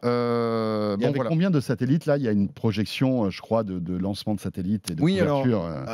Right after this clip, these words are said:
Speaker 1: euh, c-, bah, cet été, on a vu beaucoup de gens qui ont pris des photos avec,
Speaker 2: Ouais.
Speaker 1: euh, les, les, les
Speaker 2: Oui, les
Speaker 1: filets, les
Speaker 2: constellations.
Speaker 1: constellations de satellites qui deviennent donc
Speaker 2: Ouais.
Speaker 1: visibles.
Speaker 2: C'est incroyable.
Speaker 1: Euh, donc,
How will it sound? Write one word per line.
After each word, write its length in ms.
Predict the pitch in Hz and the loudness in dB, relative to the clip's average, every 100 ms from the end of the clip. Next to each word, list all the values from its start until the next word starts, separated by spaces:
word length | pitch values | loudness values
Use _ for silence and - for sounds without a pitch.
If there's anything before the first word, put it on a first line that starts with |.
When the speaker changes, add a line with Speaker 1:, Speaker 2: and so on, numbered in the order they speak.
| 120 | -6
Speaker 1:
euh, 40 | |
c-, 100 | - | -2
bah, 140 | - | -4
cet 120 | - 156 | 0 0
été, 140 | 226 | 0
on 120 | 175 | 0
a 60 | 110 | 0
vu 140 | 107 | 0
beaucoup 220 | 101 127 | -4 -2
de 60 | 120 | 0
gens 120 | 143 | 0
qui 80 | 143 | -2
ont 60 | 107 | -4
pris 140 | 127 | -2
des 100 | 107 | -2
photos 380 | - 113 139 117 | -2 0 0 2
avec, 160 | 98 | 2
Speaker 2:
Ouais. 60 | 104 | 0
Speaker 1:
euh, 300 | 95 98 95 | 0 -2 -4
les, 240 | 95 98 | -2 -2
les, 240 | 90 90 90 | -2 -2 -4
les 140 | 80 | -2
Speaker 2:
Oui, 120 | 107 123 | 0 2
les 60 | |
Speaker 1:
filets, 40 | 123 | 2
les 80 | |
Speaker 2:
constellations. 320 | 139 - 123 104 | 0 0 0 2
Speaker 1:
constellations 580 | 202 123 156 156 - | 2 2 2 0 0
de 60 | 165 | 2
satellites 300 | 147 135 160 | 2 0 0
qui 100 | 131 | 2
deviennent 240 | 107 120 | 2 2
donc 160 | 120 110 | 2 0
Speaker 2:
Ouais. 60 | 107 | 0
Speaker 1:
visibles. 400 | 104 175 135 - | 2 2 2 -2
Speaker 2:
C'est 100 | - | -4
incroyable. 420 | 90 98 98 92 117 | -2 0 2 2 0
Speaker 1:
Euh, 760 | 120 117 117 113 113 107 107 85 | 0 2 0 2 0 2 0 0
donc, 460 | 107 160 147 - | 0 0 0 -6